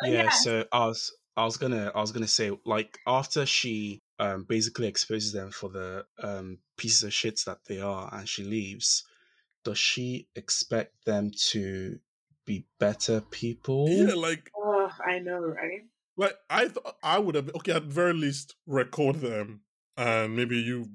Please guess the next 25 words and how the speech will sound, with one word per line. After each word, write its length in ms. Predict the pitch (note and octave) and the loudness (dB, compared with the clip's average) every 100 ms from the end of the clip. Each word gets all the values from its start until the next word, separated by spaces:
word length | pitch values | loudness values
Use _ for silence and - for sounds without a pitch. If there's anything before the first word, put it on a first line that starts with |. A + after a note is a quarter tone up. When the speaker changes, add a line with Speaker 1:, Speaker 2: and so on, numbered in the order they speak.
| - | -4
Speaker 3:
blackmail, 320 | C3 B2 C3+ | 0 0 0
like, 140 | A#2 A#2 | 0 0
if 80 | A#2+ | 0
you 60 | |
do 100 | A#2+ | 2
anything 240 | C3 B2+ A#2+ | 2 2 -2
stupid, 460 | - A#2+ A#2 G#2+ | -2 -4 -2 -2
like, 240 | G#2 G#2 A#2+ | -2 -2 -4
I 80 | |
have 240 | G#2+ A#2+ G#2 | 0 0 0
this 160 | A2+ | -6
for 180 | - G#2+ | -4 -6
you. 360 | G2+ G#2 G#2+ G#2 | -6 -4 -2 -4
You 100 | G#2 | -6
tried 280 | G#2 A#2 A2 | 0 0 0
to 180 | A2 G2+ - _ _ _ - | -4 -8 -12 _ _ _ 0
get 140 | B2 | 2
with 80 | A#2 | 4
me 100 | A#2 | 2
when 100 | A2 | 0
you 40 | G#2 | 2
thought 140 | A2 | 0
I 40 | |
was 120 | G2+ F#2 | 0 -2
drunk, 380 | A#2+ A2 G#2+ | 2 4 2